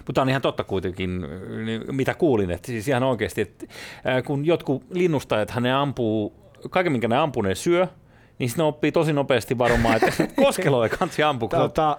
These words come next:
Speaker 1: se on paskanmakuinen.
Speaker 2: sä nyt vaan selitellä, kun sä tämmöisen hirveän tappofantasian tässä esitit. Mut mä oon kyllä kuullut ihan samaa.
Speaker 1: <laughs> Joo.
Speaker 2: Ja sit kun Koskelo on sorsalintu, jolla on peenis, se peenis ei nyt liittynyt tähän mitenkään.
Speaker 1: Aa, okei,
Speaker 2: Mut,
Speaker 1: mielenkiintoista.
Speaker 2: mut, mut sorsaa
Speaker 1: Tätä ei
Speaker 2: mä oon
Speaker 1: kerrottu.
Speaker 2: joskus tehnyt, niin sorsahan pitää tehdä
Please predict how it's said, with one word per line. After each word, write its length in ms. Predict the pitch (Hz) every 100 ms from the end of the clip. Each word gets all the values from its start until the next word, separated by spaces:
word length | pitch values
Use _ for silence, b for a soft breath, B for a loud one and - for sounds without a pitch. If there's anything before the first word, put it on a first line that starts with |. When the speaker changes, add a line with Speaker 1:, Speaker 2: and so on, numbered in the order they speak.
| -
Speaker 1:
se 60 | -
on 40 | 156
paskanmakuinen. 420 | 180 - 156 156
Speaker 2:
sä 40 | 170
nyt 60 |
vaan 100 | 160
selitellä, 420 | 151 156 127 110 98
kun 140 | -
sä 80 | 98 - B B -
tämmöisen 260 | 117 110
hirveän 320 | 117 127 117 101
tappofantasian 760 | 120 - 110 107 98 104 113
tässä 280 | 107 98 120
esitit. 320 | 117 113 98 B B -
Mut 100 | 131
mä 80 | 185
oon 100 | -
kyllä 140 | 180
kuullut 240 | 180 175
ihan 200 | 180 170
samaa. 360 | 151 139 143 180
Speaker 1:
<laughs> 60 | 170 b -
Joo. 140 | 147
Speaker 2:
Ja 20 | 156
sit 80 | -
kun 80 |
Koskelo 360 | - 214 - 202
on 60 | 160
sorsalintu, 720 | 190 190 139 123 113 107 -
jolla 120 | 110
on 60 | 110
peenis, 540 | 131 120 135 160 - -
se 120 | - -
peenis 320 | 147 131 117
ei 60 |
nyt 140 | 113 110
liittynyt 320 | 113 - 101
tähän 160 | 104 107
mitenkään. 400 | 117 139 180 156
Speaker 1:
Aa, 180 | 208 302
okei, 280 | - 359
Speaker 2:
Mut, 100 | 240
Speaker 1:
mielenkiintoista. 500 | 185 190 113 92 165 -
Speaker 2:
mut, 100 | 175
mut 160 | 165
sorsaa 380 | - 208 185 160
Speaker 1:
Tätä 60 | 139
ei 40 |
Speaker 2:
mä 20 | 135
oon 40 |
Speaker 1:
kerrottu. 120 | 139 135 -
Speaker 2:
joskus 100 | -
tehnyt, 280 | 113 113
niin 80 | 110
sorsahan 380 | 175 190 175 147
pitää 200 | 131 127
tehdä 160 | 127